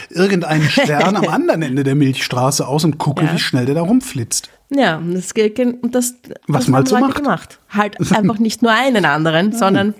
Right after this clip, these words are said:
Speaker 2: vielleicht ein bisschen mehr als einen, ja?
Speaker 1: Mhm.
Speaker 2: Und jetzt brauchst, was du brauchst, ist natürlich mehr als einen, viele und, springender Punkt, die müssen so weit draußen wie möglich sein, weil durch die Bewegung, ähm,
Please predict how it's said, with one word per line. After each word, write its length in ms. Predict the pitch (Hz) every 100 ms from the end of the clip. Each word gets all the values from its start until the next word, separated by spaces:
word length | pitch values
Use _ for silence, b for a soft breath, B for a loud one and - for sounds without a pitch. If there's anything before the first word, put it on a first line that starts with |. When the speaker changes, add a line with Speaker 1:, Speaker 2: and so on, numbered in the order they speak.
| -
Speaker 2:
vielleicht 380 | 226 214 220 -
ein 120 | 226
bisschen 240 | 240 247
mehr 140 | 220 180
als 120 | 156
einen, 340 | 143 143 147 151
ja? 180 | - 185 247 B -
Speaker 1:
Mhm. 300 | 143 131 196
Speaker 2:
Und 60 |
jetzt 180 | 208 202
brauchst, 360 | - 170 240 -
was 180 | 208 -
du 80 | -
brauchst, 560 | - 175 277 330 -
ist 180 | - 208
natürlich 340 | 190 202 185 185
mehr 280 | 147 127 - _
als 340 | - 156 - -
einen, 280 | 196 254 330
viele 320 | - 214 302
und, 640 | - 240 285 - - - - _ _ -
springender 480 | - 214 214 208
Punkt, 400 | 214 226 254 - B B B B -
die 100 | 214
müssen 540 | 208 202 190 233 247
so 340 | - - 240 196
weit 320 | 190 233 247 -
draußen 680 | - 180 202 269 - 175 175
wie 100 | 190
möglich 680 | 190 185 202 277 - 170 156
sein, 400 | - 143 147 175
weil 340 | 202 180 156 -
durch 200 | 208 202
die 160 | - 190
Bewegung, 960 | - 180 175 247 302 - 147 139 175 214 b b b b b b _
ähm, 460 | - 180 180 180 -